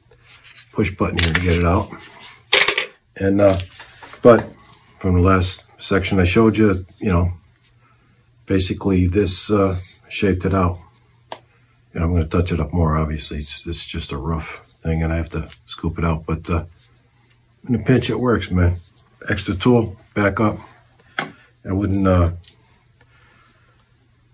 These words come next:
depend on it for your life, but, uh,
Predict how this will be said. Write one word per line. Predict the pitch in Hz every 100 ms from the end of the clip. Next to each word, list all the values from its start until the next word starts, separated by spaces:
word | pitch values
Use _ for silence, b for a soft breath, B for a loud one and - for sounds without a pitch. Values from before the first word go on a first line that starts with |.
| _ _
depend | - 87 135 139 107
on | 98 101
it | 90
for | 95
your | 82
life, | 82 117 95 - -
but, | 82 -
uh, | 95 85